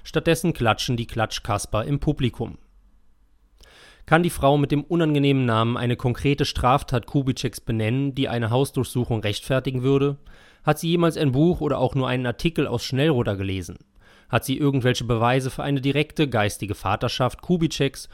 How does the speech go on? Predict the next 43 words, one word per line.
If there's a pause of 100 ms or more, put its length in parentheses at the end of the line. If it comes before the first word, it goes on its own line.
(160)
seines
Verlages,
seiner
Zeitschrift? (420)
Kann
sie
auch
nur
eine
einzige
Stelle
benennen,
in
der
ein
politischer
Mord
an
wem
auch
immer
gefordert (200)
oder
auch
nur
gerechtfertigt
wird? (840)
Nein,
sie
kann
es
nicht,
und
das
aus
einem
einzigen
Grund. (400)
Es
gibt
solche
Stellen
nicht.